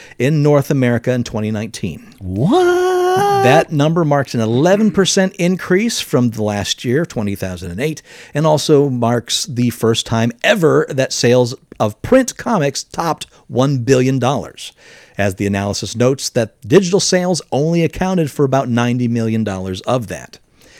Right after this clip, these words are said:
Speaker 1: Uh, the biggest driver of these numbers, graphic novels,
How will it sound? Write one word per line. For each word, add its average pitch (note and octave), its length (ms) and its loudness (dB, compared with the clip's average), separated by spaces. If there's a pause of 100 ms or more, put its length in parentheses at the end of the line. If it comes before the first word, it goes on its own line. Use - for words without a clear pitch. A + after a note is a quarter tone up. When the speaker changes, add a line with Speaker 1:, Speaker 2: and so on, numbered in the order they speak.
(240)
Speaker 1:
Uh, F#2 140 -4
the G#2+ 80 -2
biggest F3+ 300 2
driver C3 280 2
of A#2+ 120 2
these A2+ 160 -2
numbers, A2 320 2
graphic G2 420 -6
novels, C3+ 540 -2